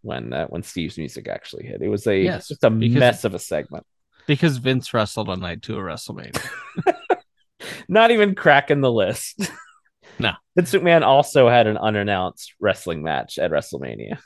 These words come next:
Speaker 2: Yes.
Speaker 1: Against Pat McAfee.
Speaker 2: Yep.
Speaker 1: Which he won by punting a football into McAfee, sort of.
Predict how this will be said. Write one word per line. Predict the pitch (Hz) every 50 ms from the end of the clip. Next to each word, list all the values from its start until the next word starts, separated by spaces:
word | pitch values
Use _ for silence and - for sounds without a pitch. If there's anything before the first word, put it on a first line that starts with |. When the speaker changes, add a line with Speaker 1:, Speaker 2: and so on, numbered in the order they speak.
| _ _ _ _ _ _ _ _
Speaker 2:
Yes. | - 107 90 - - - - _ _ _ _ _ -
Speaker 1:
Against | 117 110 127 117 107 - - -
Pat | - - - 139 131 - - -
McAfee. | 117 110 107 - 120 104 - 101 85 71 - - _ _ _ _ _ _ _ _ _ _ -
Speaker 2:
Yep. | - 113 107 - _ _ _ _ _ -
Speaker 1:
Which | 123 -
he | - 139 127
won | 113 113 117 117 120 120 113
by | - - 110
punting | - - - 139 131 120 - 123 107 104
a | 104
football | - - 131 110 - - - 101 85 80 67 - - -
into | 104 95 101 101
McAfee, | 92 87 82 95 - - 87 - - - - - - 165
sort | - - - 104 95 80
of. | 71 - 147 - - - -